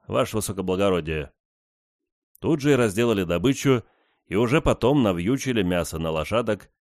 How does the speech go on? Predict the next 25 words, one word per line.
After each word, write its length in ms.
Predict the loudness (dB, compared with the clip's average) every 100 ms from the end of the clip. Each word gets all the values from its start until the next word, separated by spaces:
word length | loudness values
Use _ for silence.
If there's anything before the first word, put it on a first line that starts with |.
| _ -6
и 80 |
отвезли 520 | -4 -4 -6 -6 -6 -6
в 60 |
лагерь. 420 | -4 -6 -8 -12 _ _ _ _ _ _ _ _
Что-то 340 | -4 0 0 0
себе 300 | -2 0 0
оставили, 600 | 0 0 0 0 -2 -2 _ _
остальным 760 | -6 -4 -2 -2 2 4 2 0 -10 -6
поделились 640 | -4 0 0 2 0 -4 -10
с 140 | -6
местными 420 | -4 -4 -2 -2
работягами. 760 | -2 0 -2 -2 -6 -6 -8 -12 _ _ _ _ _ _ _ _ _ -10
Ночевали-то 800 | -4 -2 2 4 4 4 4 4
мы 220 | 4 2
прошлую 420 | 4 2 2 2
ночь 160 | 2 0
в 60 | 0
деревне 400 | 0 2 0 -2
как 180 | -2
раз 240 | -2 -2 -2
в 80 | -6
избушке 420 | -4 -6 -4 -4
одного 320 | -2 -2 -2
из 140 | -2
них. 280 | -2 -4 -8